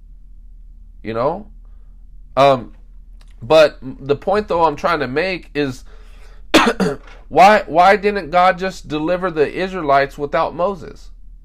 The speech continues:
He could have done it. But he doesn't work that way.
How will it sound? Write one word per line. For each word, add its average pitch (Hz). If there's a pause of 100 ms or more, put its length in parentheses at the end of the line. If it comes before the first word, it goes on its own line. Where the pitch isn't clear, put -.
(1160)
He 180
could 214
have 120
done 127
it. 202 (2250)
But 117
he 127
doesn't 156
work 147
that -
way. -